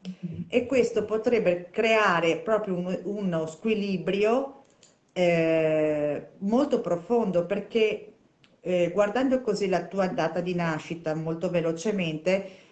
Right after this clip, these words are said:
Speaker 2: mi viene da dirti che tu vorresti avere una vita quasi, non dico piatta perché non è vero,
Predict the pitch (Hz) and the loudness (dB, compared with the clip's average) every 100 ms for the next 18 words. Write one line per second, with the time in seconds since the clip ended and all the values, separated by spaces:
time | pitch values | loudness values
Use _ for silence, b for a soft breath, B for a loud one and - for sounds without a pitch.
0 | _ 226 226 226 226 233 196 190 170 196 | _ 0 2 2 4 2 2 0 -2 -2
1 | 240 240 175 185 185 - - 208 208 B | -2 -2 -2 0 0 -4 -6 -8 -8 B
2 | B 208 196 190 208 208 202 196 175 196 | B 0 2 4 4 4 0 -2 -2 -4
3 | 220 220 208 175 180 175 196 190 180 - | -4 -2 0 2 2 -2 0 0 0 0
4 | 190 269 294 - 185 147 143 - 151 151 | 0 0 0 2 2 2 0 -4 -2 -2
5 | 165 160 156 151 156 143 135 143 | -2 -2 -2 2 2 2 0 -4